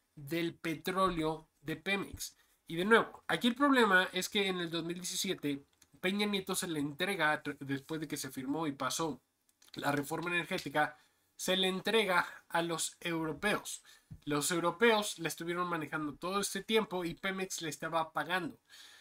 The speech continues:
¿Cuál es el peligro en todo esto?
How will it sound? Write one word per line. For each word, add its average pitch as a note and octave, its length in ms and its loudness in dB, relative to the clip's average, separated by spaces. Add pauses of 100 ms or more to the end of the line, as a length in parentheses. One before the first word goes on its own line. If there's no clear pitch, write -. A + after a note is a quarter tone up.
(600)
¿Cuál A#3+ 260 12
es C4+ 80 2
el C4+ 200 8
peligro G#3+ 500 2
en G3+ 100 0
todo F#3 320 2
esto? G#3 460 0